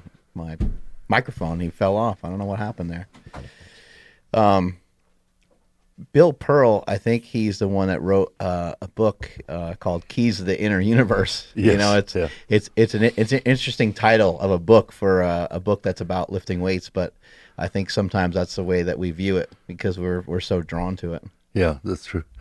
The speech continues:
Speaker 2: Yeah, that's a great book. I, I, I, ha-, I have a copy of it, uh, but not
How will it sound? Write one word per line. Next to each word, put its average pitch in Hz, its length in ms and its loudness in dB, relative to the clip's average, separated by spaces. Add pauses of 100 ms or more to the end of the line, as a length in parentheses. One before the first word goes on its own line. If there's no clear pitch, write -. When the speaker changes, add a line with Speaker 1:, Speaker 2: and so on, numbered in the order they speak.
(500)
Speaker 2:
Yeah, 87 160 8
that's 82 160 2
a 90 60 -2
great 80 240 0
book. - 300 -10
I, - 40 -8
I, 85 720 2
I, 90 140 2
ha-, 87 320 0
I 87 140 -8
have 82 240 0
a 80 40 -10
copy 82 280 -4
of 78 160 -6
it, - 180 -8
uh, 76 280 -4 (440)
but 71 200 4
not 92 180 4